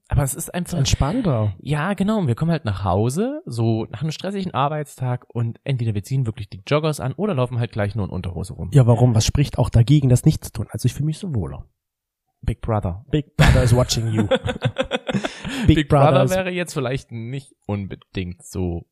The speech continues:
Speaker 2: Da,
Speaker 1: super
Speaker 2: da muss ich jetzt
Speaker 1: dafür.
Speaker 2: auch gerade an Haus des Geldes denken. Da hatte auch der Professor immer die Inspektora gefragt, was sie heute trägt.
Speaker 1: Ja,
Speaker 2: Ja?
Speaker 1: eben.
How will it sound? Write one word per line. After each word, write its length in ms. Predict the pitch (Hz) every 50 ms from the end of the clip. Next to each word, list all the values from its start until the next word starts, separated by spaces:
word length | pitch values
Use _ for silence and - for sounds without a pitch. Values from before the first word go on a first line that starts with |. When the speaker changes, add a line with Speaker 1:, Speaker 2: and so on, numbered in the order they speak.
| _ _ _ _ _ _ _ _
Speaker 2:
Da, 80 | - 139
Speaker 1:
super 520 | 120 131 117 113 104 - _ - - 120
Speaker 2:
da 60 | 113 123
muss 100 | 131 135
ich 100 | 139 131
jetzt 140 | 131 95 87
Speaker 1:
dafür. 100 | 87 82 104
Speaker 2:
auch 80 | -
gerade 260 | - 113 113 120 123
an 120 | 123 120 101
Haus 160 | 120 120 - -
des 160 | - 107 -
Geldes 340 | - 120 117 123 139 120 -
denken. 240 | - 113 113 117 110
Da 60 | 110
hatte 180 | 110 - -
auch 100 | - 120
der 140 | - - 131
Professor 480 | - - 117 - - 113 107 - 117 120
immer 200 | 113 104 104 104
die 100 | 110 117
Inspektora 600 | 117 - - - 113 - - 123 120 120 117 113
gefragt, 320 | 107 107 - 110 101 - -
was 120 | 110 -
sie 100 | - 101
heute 180 | 92 95 - -
trägt. 300 | - - 110 98 95 -
Speaker 1:
Ja, 180 | 113 113 170 -
Speaker 2:
Ja? 140 | - 131 147
Speaker 1:
eben. 480 | 208 233 254 277 269 269 269 262 247